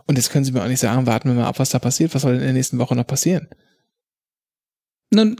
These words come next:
Speaker 2: Armin Laschet hat ja sein Zukunftsteam vorgestellt in den letzten Wochen und hat, äh, jetzt nochmal den, den Gas, das Gas, äh,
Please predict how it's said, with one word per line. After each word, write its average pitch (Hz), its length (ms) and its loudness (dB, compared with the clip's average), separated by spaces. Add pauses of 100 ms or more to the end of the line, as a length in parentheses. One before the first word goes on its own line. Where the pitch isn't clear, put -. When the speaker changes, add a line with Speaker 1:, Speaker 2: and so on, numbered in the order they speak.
Speaker 2:
Armin 180 240 4
Laschet 175 240 4
hat 170 100 2
ja 175 100 4
sein 147 180 4
Zukunftsteam 143 800 2
vorgestellt 165 580 2
in 151 80 0
den 156 80 2
letzten 160 380 2
Wochen 165 260 4
und 135 140 4
hat, - 240 0
äh, 123 320 2 (320)
jetzt - 260 2
nochmal 117 380 4
den, 113 340 2
den 113 300 -2
Gas, 117 480 0
das - 180 -2
Gas, - 500 0
äh, 120 120 -2